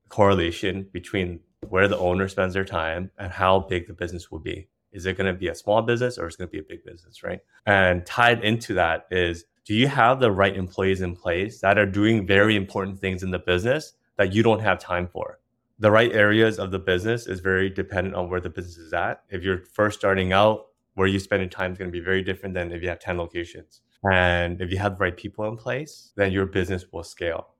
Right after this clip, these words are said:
So when I talk to business owners, I always impose that question. And then how do you unpack where you should spend your time as a business owner?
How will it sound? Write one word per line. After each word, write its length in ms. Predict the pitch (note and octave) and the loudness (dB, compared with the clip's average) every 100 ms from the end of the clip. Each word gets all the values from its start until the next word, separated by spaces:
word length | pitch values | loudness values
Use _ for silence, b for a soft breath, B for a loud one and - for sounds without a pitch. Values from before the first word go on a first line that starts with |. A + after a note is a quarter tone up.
| _ | _
So 420 | - A2 G2+ G2 B B | 4 6 6 2 B B
when 180 | A2 G#2 | 0 4
I 120 | G#2+ | 4
talk 440 | G#2 - A#2 D#3+ - | 4 4 4 2 -8
to 840 | - C3 A#2+ A2+ A2 G#2+ G#2 G2+ - | -4 2 4 2 0 -4 -6 -8 -6
business 360 | G2 F#2 G2 F#2 | -4 -2 -4 -4
owners, 540 | E2 E2 E2+ F#2 - - | -8 -8 -8 -8 -10 -2
I 160 | G2+ | 0
always 800 | - G2 G2+ A2 A2+ A#2 A2+ - _ _ _ _ _ _ _ _ _ | 2 0 0 0 0 -2 -6 -16 _ _ _ _ _ _ _ _ _
impose 600 | G2+ F#2 - F#2+ F#2 F2 | -6 -4 -2 0 -2 -4
that 260 | F2+ F2 - | 0 0 -2
question. 640 | - E2 - A2 A#2 D3+ - _ _ _ _ _ | -6 -8 -8 -8 -8 -10 -18 _ _ _ _ _
And 120 | G2+ G2 | 0 4
then 160 | G2 | 4
how 180 | F#2+ G#2 | 4 2
do 80 | G#2+ | 2
you 200 | B2+ - | 0 0
unpack 640 | F#2+ G2 G2 - F2+ E2+ - _ _ _ _ _ _ _ _ _ | 0 -2 -4 0 0 0 -6 _ _ _ _ _ _ _ _ _
where 240 | G#2 G2+ | 2 4
you 140 | G2+ G2 | 4 2
should 200 | - F#2+ | -6 -8
spend 220 | - F#2 | -6 -4
your 80 | F2 | -4
time 280 | - F2 F2 | -6 -8 -8
as 140 | E2 | -10
a 60 | E2 | -10
business 400 | F2 E2+ F#2+ A2 | -10 -10 -10 -8
owner? 360 | A2 C3+ F3+ | -8 -8 -12